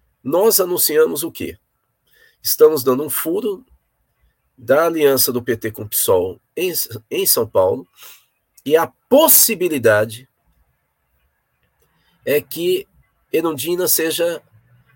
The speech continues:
a candidata a senadora nessa chapa. Essa possibilidade nas redes sociais não existe, vocês sabem, né?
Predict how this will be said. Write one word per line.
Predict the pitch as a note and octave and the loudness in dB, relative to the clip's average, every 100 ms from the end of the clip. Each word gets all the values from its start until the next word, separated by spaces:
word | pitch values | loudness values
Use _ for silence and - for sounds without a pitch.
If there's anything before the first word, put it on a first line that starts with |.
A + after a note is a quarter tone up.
| - | -8
a | A#2 | -2
candidata | D#3 C#3 D3+ D3 | -2 2 0 0
a | |
senadora | - D3 C#3 C3+ C#3+ | -2 0 0 0 0
nessa | C#3+ C3+ D3 | -2 -4 -6
chapa. | - E2 - - _ _ _ _ _ _ _ _ _ _ _ _ _ _ _ | -6 -10 -14 -20 _ _ _ _ _ _ _ _ _ _ _ _ _ _ _
Essa | A3 C4+ C4 - | 0 2 2 0
possibilidade | - C3 B2 B2+ D3+ D#3+ F3+ F3+ A2+ A2+ | 0 -2 0 -2 -6 -2 2 2 0 -2
nas | A#2+ G#2+ | -2 -2
redes | G#2+ - | -6 -6
sociais | A#2 - E3+ D#3 | -4 -2 -2 -2
não | E3 G3 | -2 -4
existe, | G#3 B2 A#2 - | -4 -6 -6 -6
vocês | D3 | -6
sabem, | - F#2 F2+ G#2 | -4 -6 -8 -12
né? | C3+ | -14